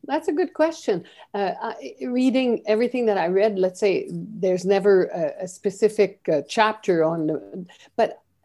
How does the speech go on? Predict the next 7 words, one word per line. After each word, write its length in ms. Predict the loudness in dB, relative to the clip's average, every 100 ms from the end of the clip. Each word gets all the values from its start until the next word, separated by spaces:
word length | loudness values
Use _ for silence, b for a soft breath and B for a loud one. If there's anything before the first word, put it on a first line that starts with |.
| -8
you, 260 | -2 -2 -2
you 240 | -2 2
know, 380 | 2 4 2 2 0
as 280 | 0 0
human 300 | 0 0 0
beings, 440 | 2 2 4 2 -2
that 160 | -4 -6